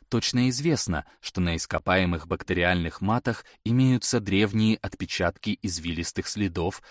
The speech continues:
которые предположительно указывают на то, что кто-то прогрызал себе путь в их поверхности. Многие годы считалось, что эти странные следы оставили древние животные, которые ползали по живому ковру, поедая по пути бактерии.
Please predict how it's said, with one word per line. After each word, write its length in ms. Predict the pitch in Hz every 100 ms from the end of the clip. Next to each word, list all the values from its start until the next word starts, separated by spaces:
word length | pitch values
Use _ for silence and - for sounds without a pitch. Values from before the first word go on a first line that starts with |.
| -
которые 380 | - 135 156 147
предположительно 840 | - 120 - 95 92 110 98 92 85
указывают 640 | 80 120 131 127 131 123 - - -
на 120 | 110
то, 140 | -
что 200 | 202 -
кто-то 300 | 135 139 131
прогрызал 680 | 127 123 101 101 82 87 90
себе 280 | - 90 80
путь 320 | - 117 - - -
в 120 | 85
их 140 | 90 -
поверхности. 800 | 117 147 139 - 82 - - - _ _ _ _ _ _ - -
Многие 460 | 85 87 90 85
годы 300 | 80 95 95
считалось, 580 | 90 - 80 90 98 - -
что 220 | - - -
эти 180 | 110 104
странные 560 | - - 98 101 95 92
следы 440 | - 90 107 117 - -
оставили 520 | 98 - 135 135 131
древние 580 | 123 110 117 110 110 113
животные, 720 | 101 123 147 147 - 82 76 - - -
которые 340 | 156 185 151
ползали 520 | - 104 120 113 101
по 120 | 95
живому 440 | 90 92 87 98 87
ковру, 440 | - 80 101 120 - _
поедая 480 | - 123 127 156 156
по 100 | 127
пути 260 | 113 98 101
бактерии. 720 | 98 - - 113 90 73